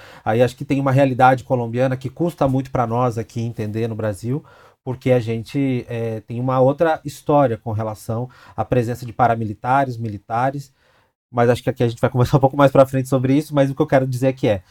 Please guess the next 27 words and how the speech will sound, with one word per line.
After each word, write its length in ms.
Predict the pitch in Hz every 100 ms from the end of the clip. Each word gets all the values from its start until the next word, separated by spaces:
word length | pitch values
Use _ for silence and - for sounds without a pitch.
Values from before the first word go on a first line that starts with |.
| _ _
tem 160 | 147 151
um 100 | 139
eixo 240 | 127 -
dos 220 | 131 147
temas 300 | - 135 131
sociais, 520 | 127 160 - 147 170 160
essa 160 | 143
paz 240 | - 131 131
total, 400 | 151 - 127 131
e 40 |
os 100 | 131
temas 300 | 131 127 131
da 80 | 131
segurança 480 | 139 127 127 127 135
pública. 420 | 101 92 _ _ _ _ - -
Sobre 360 | - 170 175 147
a 40 |
segurança 480 | - 127 123 110 117
pública, 460 | - 147 117 120
houve 340 | 113 143 160 147
avanços, 500 | 113 117 127 131 131
mas 220 | 127 127
há 80 | 143
muitas 520 | 131 139 165 160 -
críticas, 480 | 131 110 - 104 98
muitos 320 | 131 160 -
problemas 640 | 151 135 113 101 95 -